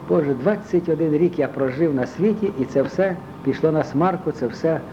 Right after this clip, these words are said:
даром. Я ж не знаю геть української культури, я не знаю, е, літератури, історії не знаю. Це ж треба все вчити. Боже мій. Оце,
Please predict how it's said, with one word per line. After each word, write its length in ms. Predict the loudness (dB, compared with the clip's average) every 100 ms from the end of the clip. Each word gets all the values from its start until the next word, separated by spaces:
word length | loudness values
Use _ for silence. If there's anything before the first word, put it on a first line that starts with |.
| -16 -16 -14 -14 0
даром. 300 | 0 2 -4 -8 -12 -14 -2
Я 120 | 0 2
ж 80 |
не 60 | 0
знаю 200 | 0 0
геть 160 | 0 0
української 480 | 0 0 0 -2
культури, 460 | 0 0 2 0 0 -6 -14 -14 -4
я 100 | 2
не 100 | 4
знаю, 360 | 4 2 2 -2 -8 -18 -18 -18 -16 -14 -8 0
е, 120 | 4
літератури, 600 | 4 4 0 4 4 4
історії 420 | 0 2 2 2 0
не 100 | -2
знаю. 320 | -2 -4 -6 -10 -14 -16 -16 -4
Це 80 | -2
ж 60 | 2
треба 180 | 2
все 200 | 2 0
вчити. 420 | -2 2 0 0 -8 -12 -16 -16 -16 -16 -16 -14 -2
Боже 240 | 0 2 0 0 0
мій. 580 | 0 0 0 0 0 -2 -6 -10 -4
Оце, 340 | 0 2 2